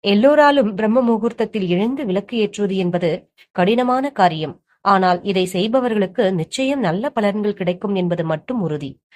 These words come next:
இந்த நேரத்தில் விளக்கு ஏற்றுபவர்களுக்கு தேவர்களின்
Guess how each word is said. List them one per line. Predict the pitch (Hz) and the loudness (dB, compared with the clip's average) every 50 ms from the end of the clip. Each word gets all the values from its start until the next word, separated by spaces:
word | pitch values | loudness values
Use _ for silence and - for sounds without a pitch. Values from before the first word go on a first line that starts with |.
| - - - - | -20 -18 -8 -2
இந்த | 294 302 294 311 | 0 2 4 4
நேரத்தில் | 277 269 285 330 392 403 - 392 370 339 | 4 4 4 2 2 0 0 2 0 2
விளக்கு | 269 269 302 311 - 370 349 | 4 4 2 2 2 2 2
ஏற்றுபவர்களுக்கு | 285 262 269 - 254 247 247 233 233 220 208 220 214 214 - 254 220 202 226 202 | 2 0 0 0 0 0 0 0 0 0 0 0 -2 0 0 0 0 0 0 0
தேவர்களின் | 175 214 220 247 262 320 302 269 262 262 240 208 | 0 0 2 2 0 0 -2 0 0 -2 -2 -2